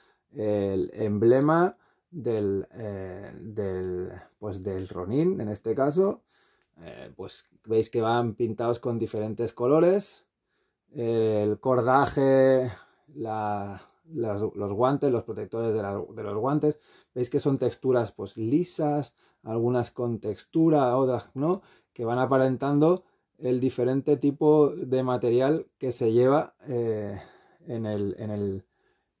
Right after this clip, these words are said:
en, en la ropa. Por ejemplo, aquí, pues, veis todos los cordones muy bien, eh, especificados y pintados.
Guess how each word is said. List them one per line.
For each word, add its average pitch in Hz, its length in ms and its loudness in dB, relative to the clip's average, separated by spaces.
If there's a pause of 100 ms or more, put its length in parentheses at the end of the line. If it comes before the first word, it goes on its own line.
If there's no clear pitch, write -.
(140)
en, 95 680 -10 (420)
en 110 180 -4
la 104 120 0
ropa. 156 540 2
Por 110 140 -6
ejemplo, 110 380 -6
aquí, 107 200 -4
pues, 110 200 -4
veis 110 240 -4
todos 107 240 0
los 101 140 -2
cordones 127 720 -4
muy 120 260 -2
bien, 110 380 -2
eh, 110 360 -12
especificados 117 600 -4
y 123 100 -2
pintados. 131 440 0